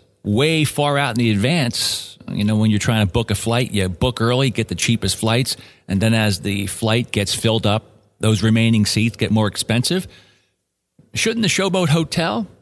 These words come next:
just to build up some momentum, maybe do ninety-nine dollar, ninety-nine dollar rooms? And then as the rooms get booked, you start raising the prices. I like to see that happen. The other casino hotels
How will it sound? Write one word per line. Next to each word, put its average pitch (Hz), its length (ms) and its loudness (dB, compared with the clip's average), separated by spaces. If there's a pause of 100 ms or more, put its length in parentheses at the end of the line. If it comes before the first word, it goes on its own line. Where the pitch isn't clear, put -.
just 147 200 -2
to 135 80 -2
build 131 340 0
up 139 160 -2
some 131 140 0
momentum, 127 560 0 (360)
maybe 110 220 0
do 113 160 0
ninety-nine 113 640 2
dollar, 113 400 0 (500)
ninety-nine 196 680 2
dollar 175 300 0
rooms? 214 520 -2 (680)
And 117 80 -2
then 131 120 0
as 131 200 2
the 113 100 0
rooms 120 880 0
get 104 220 -2
booked, - 340 -6
you 113 80 0
start 113 260 -2
raising 117 340 2
the 131 80 0
prices. - 580 -6 (640)
I 147 80 -2
like 180 180 0
to 117 60 0
see 135 200 0
that 131 180 2
happen. 92 380 0 (960)
The 107 100 0
other 113 120 2
casino 117 340 2
hotels 107 480 0